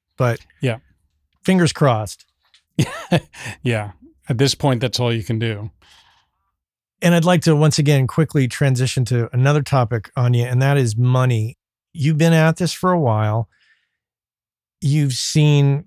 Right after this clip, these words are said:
Speaker 1: the ups and the downs. With everything that you know now, what is your approach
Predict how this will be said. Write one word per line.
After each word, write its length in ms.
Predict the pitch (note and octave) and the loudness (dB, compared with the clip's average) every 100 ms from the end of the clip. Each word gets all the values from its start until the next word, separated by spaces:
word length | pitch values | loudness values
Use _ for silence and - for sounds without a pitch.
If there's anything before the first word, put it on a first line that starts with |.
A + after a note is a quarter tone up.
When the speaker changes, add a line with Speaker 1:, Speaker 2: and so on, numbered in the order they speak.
| _ | _
Speaker 1:
the 200 | B2 B2 | -4 0
ups 160 | B2+ - | 0 0
and 120 | C#3+ | 0
the 40 | B2 | 2
downs. 500 | B2+ B2 A#2 A2 - _ _ _ _ - | 2 2 2 -2 -6 _ _ _ _ -2
With 260 | C#3+ C3+ - | 0 0 0
everything 340 | E3 A3 G#3 | -2 0 0
that 100 | D#3+ | 0
you 160 | C#3+ D3+ | 2 2
know 220 | C#3 C3+ | 4 2
now, 460 | B2+ A#2+ G2+ G2 G2 _ _ | 2 0 -2 -6 -14 _ _
what 260 | B2+ D3 G#3 | -4 -2 0
is 220 | A3 D3 | 0 0
your 520 | C#3+ C#3 C3 B2+ B2+ _ - | 0 2 2 0 -2 _ -10
approach 760 | B2 - D3 B2+ A#2 - - | -10 0 2 2 0 -6 -12